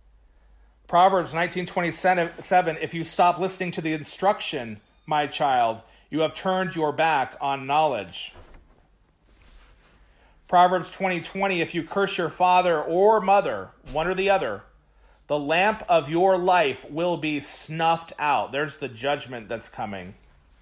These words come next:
Proverbs twenty-three, twenty-two and twenty through twenty-five, "Listen to your father who gave you life,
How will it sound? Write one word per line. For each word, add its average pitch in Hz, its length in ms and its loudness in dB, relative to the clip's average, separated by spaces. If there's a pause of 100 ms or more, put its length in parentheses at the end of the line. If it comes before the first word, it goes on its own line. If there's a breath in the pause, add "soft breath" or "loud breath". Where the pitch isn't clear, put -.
(800 soft breath)
Proverbs 180 520 4
twenty-three, 180 580 -4
twenty-two 175 540 -4
and 165 100 -4
twenty 170 220 -8
through 165 180 -8
twenty-five, 156 720 -2
"Listen 208 360 0
to 185 100 -8
your 156 160 -4
father 113 500 -2 (320 soft breath)
who 160 160 -6
gave 165 300 -2
you 170 120 -4
life, 147 600 -2